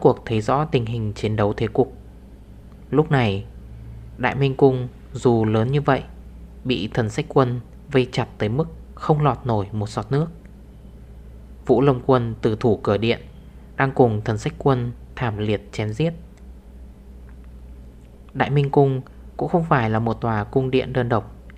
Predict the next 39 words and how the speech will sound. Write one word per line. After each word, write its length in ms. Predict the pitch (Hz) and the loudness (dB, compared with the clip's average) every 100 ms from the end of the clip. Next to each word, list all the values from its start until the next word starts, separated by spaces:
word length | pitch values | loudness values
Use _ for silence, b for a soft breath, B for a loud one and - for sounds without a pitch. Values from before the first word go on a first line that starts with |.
| - - - - - - | -20 -20 -20 -20 -20 -8
mà 160 | 131 120 | 0 2
là 240 | 117 113 | 2 0
một 160 | 113 110 | -2 -4
phiến 320 | - 123 113 | -2 -2 -2
khu 140 | - | 0
vực 300 | 139 127 - - - - - - - | 2 2 0 -10 -20 -20 -20 -20 -6
rộng 240 | 131 - 117 | 0 0 2
lớn, 360 | 117 110 131 - - - - - - | 2 2 -2 -8 -18 -20 -20 -18 -2
bao 180 | 135 123 | 0 2
quát 200 | 135 165 165 | 0 -2 0
chủ 180 | - 104 | 0 0
điện 220 | 110 117 - - - | 0 -2 -6 -18 0
cùng 260 | 123 107 | 2 2
thiên 220 | 104 127 117 | 0 -2 0
điện. 200 | 117 - - - - - - - - - - - - | 0 -2 -12 -20 -20 -18 -20 -20 -20 -20 -20 -8 0
Bởi 120 | 120 | 2
vì 280 | 123 120 110 | 2 2 2
chiến 200 | 127 117 | 0 0
sự 320 | - 156 - - | 0 0 -2 -4
đã 220 | 131 123 | -2 -2
phát 180 | 147 170 | -2 -4
sinh 240 | - 147 127 | 0 0 0
thật 120 | 110 | 0
lâu, 360 | 117 120 113 - - - - - - - - | 2 2 0 -6 -18 -20 -20 -20 -20 -20 -6
phía 160 | - 135 | 0 2
ngoài 300 | 151 143 110 | 2 2 2
Đại 180 | 113 117 | 0 0
Minh 200 | 127 123 | -2 2
Cung, 300 | 131 123 120 - - - - | 2 2 -4 -12 -20 -20 -6
ở 140 | 113 | -4
trên 260 | 107 139 131 | 0 0 0
quảng 200 | 120 101 | -2 -4
trường 340 | - 120 107 101 - - | -2 -2 -2 -6 -14 -18
sớm 360 | - 123 110 | 0 2 2
đã 280 | 120 123 143 - | 0 0 -2 -2
thây 160 | 143 123 | -2 -2
ngã 280 | 123 123 | -2 -4
khắp 300 | 139 165 165 | -2 -4 0
nơi, 260 | 151 127 120 | 2 2 0